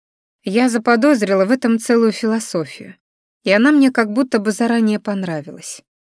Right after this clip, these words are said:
хотя я и не успела вникнуть в её суть. Я по чуть-чуть попробовала каждое блюдо, каждый фрукт и каждый напиток. И не переела.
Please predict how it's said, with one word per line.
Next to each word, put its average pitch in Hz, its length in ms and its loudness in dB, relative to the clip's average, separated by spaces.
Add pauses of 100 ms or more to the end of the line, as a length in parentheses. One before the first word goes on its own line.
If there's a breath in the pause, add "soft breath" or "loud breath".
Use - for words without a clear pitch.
(120)
хотя 214 300 -2
я 196 200 0
и 196 40 -2
не 190 160 -4
успела 196 440 0
вникнуть 190 540 -4
в 175 60 -10
её 170 300 -4
суть. - 460 -12 (600)
Я 254 240 0
по - 120 -2
чуть-чуть 262 440 -4
попробовала 202 520 0
каждое 185 440 -2
блюдо, 190 400 -2 (240)
каждый 214 360 -2
фрукт 262 460 -4
и 180 60 -4
каждый 202 400 -4
напиток. - 680 -10 (400)
И 220 180 4
не 226 160 4
переела. 214 840 -2